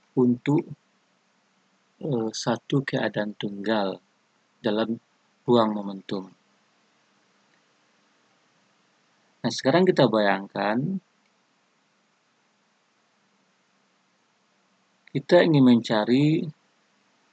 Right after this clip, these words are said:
keadaan yang dimiliki oleh satu satuan volume ruang momentum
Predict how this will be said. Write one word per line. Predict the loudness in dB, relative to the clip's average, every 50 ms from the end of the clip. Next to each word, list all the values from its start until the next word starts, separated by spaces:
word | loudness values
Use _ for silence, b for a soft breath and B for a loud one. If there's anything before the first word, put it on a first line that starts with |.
| _ _ _ _ _ _ _ _ _ _ _ _ _ _ _ _ -2
keadaan | 0 2 2 2 2 0 0 4 6 6 6 6 4 0 -4 -12 _ _ _ _ _ _ _ _ _ _ _ _ _ _ _ _ _ _ _ _ _ _ _ _ _ _ _ _ _ _ _ _ _ _ _ _ _ _ _ _ _ _ _ _ _ _ _ _ _ _ _ _ -4
yang | 0 2 2 4 2 2
dimiliki | 0 -2 -2 -2 -2 -2 -2 -4 -4 _ -2 0 0 0 0
oleh | 0 -2 -2 -2 -2 -4 -6 -8 _ _ _ _ _ _ _ _ _ _ _ _ _ _ _ _ _ _ _ _ _ _ _ _ _ _
satu | -10 -6 -6 -6 -4 -4 -6
satuan | -4 -4 -4 -4 -6 _ _ _ -2 0 2 2 2 2 0 -2 -4 -6 -10 _ _ _ _ _ _ _ _ _ _ _ _ _ _ _ _ _ _ _ _ _ _ _ _ _ _ _
volume | 0 2 2 4 4 6 6 4 4
ruang | 4 2 0 -2 -2 -4
momentum | -8 -8 -8 -10 -10 -12 -14 -10 -8 -6 -6 -4